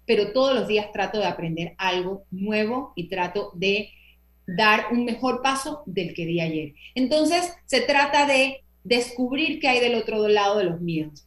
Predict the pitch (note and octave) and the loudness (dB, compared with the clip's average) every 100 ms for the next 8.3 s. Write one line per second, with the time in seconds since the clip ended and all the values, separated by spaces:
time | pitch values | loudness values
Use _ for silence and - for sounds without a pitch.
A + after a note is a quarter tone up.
0 | _ - E4 D#4+ D#4 D#4 D4+ C#4+ C4 A#3+ | _ -2 0 0 0 -2 0 2 2 2
1 | A3+ G3 E3+ F#3+ G3+ G3+ A#3+ C#4+ A#3 A3 | -2 -2 -4 -4 -6 -4 -2 -2 -6 -4
2 | A#3+ C4+ G3+ G#3 A3+ - F#3+ A3+ G#3 F#3+ | -4 -2 -2 -2 -4 -6 -6 -4 -6 -8
3 | F3+ E3+ D#3 C#3+ C#3+ _ _ _ _ - | -8 -8 -8 -12 -20 _ _ _ _ -20
4 | - - B3 A#3+ A#3+ G#3+ G3 G3 G3 A3 | -12 2 4 4 4 4 4 2 0 0
5 | G#3+ G#3 A3+ A3+ B3+ D4 D4 C#4 C#4 C#4 | 2 2 4 4 2 -2 -2 0 4 4
6 | C4 - F#3+ - G#3 A3+ A3+ A#3+ B3 A#3+ | 4 2 0 2 4 4 4 0 -4 -6
7 | A#3 A#3 G#3 G3+ F3+ F#3 A#3 G#3 F#3 F3+ | 0 2 2 0 -2 -2 -2 -4 -6 -6
8 | - G#3+ A#3 | -4 -6 -6